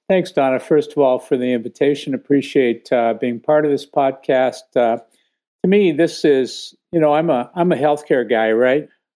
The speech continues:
I've worked in Ontario healthcare for forty-five years in a variety of roles and very committed to our healthcare system in Ontario and, by reflection, in Canada,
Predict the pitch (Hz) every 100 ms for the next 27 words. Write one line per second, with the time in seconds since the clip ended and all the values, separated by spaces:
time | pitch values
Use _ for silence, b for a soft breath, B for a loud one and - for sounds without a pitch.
0 | - 143 160 151 160 135 120 - 151 127
1 | 113 135 139 135 151 123 - 143 120 -
2 | 139 127 - 135 117 113 139 147 123 -
3 | 131 113 120 135 135 131 117 120 120 123
4 | 127 131 139 - 135 127 123 - _ _
5 | - 165 165 - 160 156 156 151 156 131
6 | 123 120 135 127 - 143 110 - 147 123
7 | - 127 120 117 110 - 160 139 135 135
8 | 127 117 113 123 120 117 - 135 - -
9 | 123 113 - 143 131 127 123 110